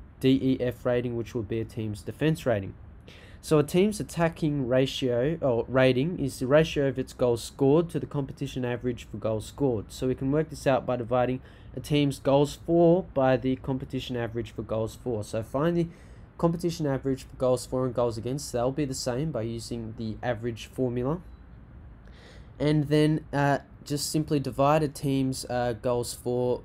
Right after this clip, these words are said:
by the league average and absolute reference to league average, so that when we autofill this across and down, it stays consistent. So here, Manchester City's attack rating is one point eight four, meaning they're one point eight four,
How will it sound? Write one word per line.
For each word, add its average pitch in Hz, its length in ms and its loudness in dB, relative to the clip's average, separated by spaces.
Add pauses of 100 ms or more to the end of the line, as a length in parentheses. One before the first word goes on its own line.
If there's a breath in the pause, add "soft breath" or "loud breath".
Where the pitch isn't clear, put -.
by 120 240 0
the 113 140 -4
league 117 320 -2
average 139 560 -4
and 120 320 -4
absolute 135 480 -2
reference 120 420 -4
to 135 60 -4
league 117 320 -2
average, 123 440 -8
so 117 100 -10
that 113 260 -2
when 120 180 -6
we 113 240 -6
autofill 120 560 -2
this 117 300 -6 (260 loud breath)
across - 640 -2
and 120 220 -4
down, 151 400 2
it 120 120 -8
stays 113 460 -2
consistent. 185 640 -4 (480 loud breath)
So 165 240 4
here, 165 240 4
Manchester 151 720 0
City's 123 400 -4
attack 123 360 -4
rating 120 300 0
is 107 140 -8
one 120 140 -2
point 113 220 -6
eight 110 140 -6
four, 127 300 -4
meaning 117 320 -4
they're 110 240 -2 (220 loud breath)
one 147 200 2
point 143 240 0
eight 127 200 -2
four, 120 340 0